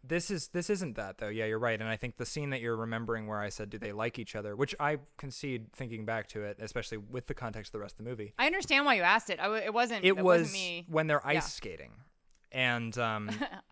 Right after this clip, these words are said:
Speaker 2: That
Speaker 1: it
Speaker 2: scene was great.
Speaker 1: It was also great because it kind of flipped on its head the fact that Liz was the one who was competent at ice skating, even though she'd been more nervous and more like, "I don't believe in soulmates," and the statistical likelihood of that is low and all that.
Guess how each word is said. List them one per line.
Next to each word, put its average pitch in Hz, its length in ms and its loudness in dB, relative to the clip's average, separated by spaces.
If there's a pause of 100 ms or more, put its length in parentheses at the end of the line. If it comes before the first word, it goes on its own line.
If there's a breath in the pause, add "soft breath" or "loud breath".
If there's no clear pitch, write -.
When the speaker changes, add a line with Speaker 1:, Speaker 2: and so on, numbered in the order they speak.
(120)
Speaker 2:
That 190 140 -4
Speaker 1:
it - 40 -18
Speaker 2:
scene 208 160 -10
was 160 120 -14
great. 156 340 -8
Speaker 1:
It 196 80 12
was 240 160 12
also 220 320 8
great 175 180 2
because 139 200 -4
it 135 40 -4
kind 131 160 -4
of 117 60 -2
flipped 123 220 -2
on 120 100 -2
its 110 160 -6
head 107 400 -2
the 110 200 -6
fact - 340 -4
that 104 400 -4
Liz 120 320 0
was 107 100 -6
the 110 80 -4
one 110 140 -4
who 104 60 -8
was 98 100 -10
competent 107 500 -8
at 98 60 -10
ice 101 240 -8
skating, 101 440 -10
even 107 160 -8
though 101 80 -6
she'd 104 220 -8
been 104 140 -10
more 107 460 -6 (580 soft breath)
nervous 131 500 2
and 107 240 -4
more 107 560 -4
like, 98 180 -8
"I 101 100 -6
don't 90 120 -12
believe 95 200 -12
in 95 60 -12
soulmates," 110 560 -4
and 98 260 -12
the 87 140 -12
statistical - 640 -12
likelihood 98 420 -8
of 92 80 -12
that 98 140 -6
is 95 300 -10
low 98 300 -6
and 95 100 -12
all 98 80 -10
that. 98 160 -10